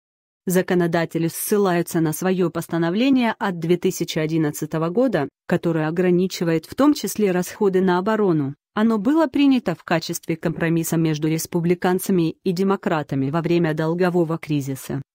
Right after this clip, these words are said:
угрожавшего С Ш А дефолтом по внешним долгам. При этом стоит отметить,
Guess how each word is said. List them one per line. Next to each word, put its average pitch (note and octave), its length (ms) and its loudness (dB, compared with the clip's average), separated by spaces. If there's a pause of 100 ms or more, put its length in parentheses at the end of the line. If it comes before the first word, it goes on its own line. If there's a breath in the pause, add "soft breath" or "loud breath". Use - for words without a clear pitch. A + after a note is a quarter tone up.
угрожавшего D#3+ 680 -2
С F3 160 -4
Ш F3 220 -2
А D#3 80 -2
дефолтом F#3+ 640 -2
по F3 120 -2
внешним F3 520 0
долгам. D#3 500 -4 (460)
При G3 160 4
этом E3 300 2
стоит F3+ 400 0
отметить, G3 560 -2